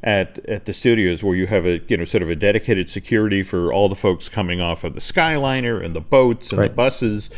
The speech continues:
Speaker 1: You know, conversely, you know, there's another side that fee-, takes care of just the folks who are coming out from the parking lot via the tram. I mean
Speaker 2: Yeah, it, it's much more spread out. It's much more di-, uh, dispersed. I,
Speaker 1: Like
Speaker 2: I really like how they,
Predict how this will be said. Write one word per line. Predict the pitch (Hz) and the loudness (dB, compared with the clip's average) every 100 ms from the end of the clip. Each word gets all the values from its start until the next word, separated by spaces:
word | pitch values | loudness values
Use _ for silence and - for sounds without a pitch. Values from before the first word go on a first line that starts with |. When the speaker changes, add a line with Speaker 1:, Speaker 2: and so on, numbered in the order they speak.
| - - - | -12 -12 -6
Speaker 1:
You | - | -2
know, | 95 | -2
conversely, | 85 101 90 95 - 95 87 87 | -2 -4 0 -2 2 0 0 -2
you | 98 | -2
know, | 87 | 0
there's | 85 85 | -2 -4
another | 87 104 110 | 0 0 0
side | - 107 98 92 | 0 4 4 4
that | 87 | -2
fee-, | 104 95 92 | 0 2 2
takes | - - 98 - | 0 -2 -2 2
care | 95 85 | 2 2
of | |
just | 80 101 | -2 -2
the | 107 | -2
folks | - 92 - | 0 0 0
who | 90 | 0
are | 82 78 - - - | 0 -4 -12 -20 0
coming | 120 101 | 2 4
out | 98 101 | 4 2
from | 101 | 0
the | 85 | 0
parking | 120 110 110 | 2 2 2
lot | 95 92 | 0 0
via | 90 82 | 0 0
the | 78 | -2
tram. | - 135 135 127 120 117 | -2 2 4 4 4 0
I | 85 | -2
mean | 92 90 90 - | -2 -2 -6 -2
Speaker 2:
Yeah, | - 98 98 - | 2 4 4 0
it, | - 101 - - | -2 -2 -4 -2
it's | 120 - | 0 4
much | 147 - | 4 6
more | 131 | 4
spread | - 113 95 | 4 4 6
out. | 92 95 | 4 2
It's | - | 0
much | 104 - | -2 0
more | 98 90 | -2 0
di-, | 95 | -2
uh, | 98 90 90 90 | -2 0 0 0
dispersed. | 90 - 90 87 - - - | -4 -4 -4 -4 -6 -12 -4
I, | 98 92 | 0 0
Speaker 1:
Like | - | 0
Speaker 2:
I | |
really | 98 101 95 | 2 2 4
like | 95 - | 2 2
how | 101 | 0
they, | 95 | 0